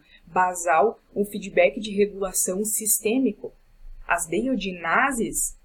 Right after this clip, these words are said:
as enzimas que convertem, ativam ou inativam os hormônios, elas têm um papel fundamental. Elas é que permitem essa regulação tão fina, tão específica em cada tecido.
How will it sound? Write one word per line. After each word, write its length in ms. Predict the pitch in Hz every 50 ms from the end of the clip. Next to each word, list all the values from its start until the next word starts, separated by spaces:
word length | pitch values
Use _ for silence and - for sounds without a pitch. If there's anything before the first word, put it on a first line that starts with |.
| _ _ - - -
as 240 | - 175 170 - -
enzimas 640 | 165 160 - - 190 196 247 277 294 254 202 - -
que 80 | -
convertem, 720 | _ - - 160 151 - 160 175 220 226 - - - 147 143
ativam 420 | - - - 226 226 208 202 185
ou 80 | 180 180
inativam 680 | 180 175 170 170 - - - 190 175 165 165 160 160
os 120 | 156 160
hormônios, 560 | 165 156 156 160 156 170 202 240 247 226 190
elas 240 | 180 175 175 175 -
têm 160 | - 185 190
um 80 | 226 254
papel 320 | 254 240 - - 190 220
fundamental. 920 | - - 240 233 233 240 254 269 311 330 285 - 277 254 285 302 269 - - _ - _ -
Elas 300 | - 165 - - 247 247
é 40 | 269
que 140 | 269 285 269
permitem 600 | - 285 269 254 233 226 233 226 220 220 208 180
essa 160 | 185 - -
regulação 580 | 185 180 175 175 175 170 170 - - 202 202 214
tão 160 | 220 247 285
fina, 480 | - - - 277 247 240 240 226 185 156
tão 160 | - - 190
específica 840 | 233 254 - - - 262 - - - 240 247 247 233 - - -
em 80 | 190 180
cada 300 | - - 175 156 - 165
tecido. 640 | 165 - 185 180 - - - - 160 147 143 143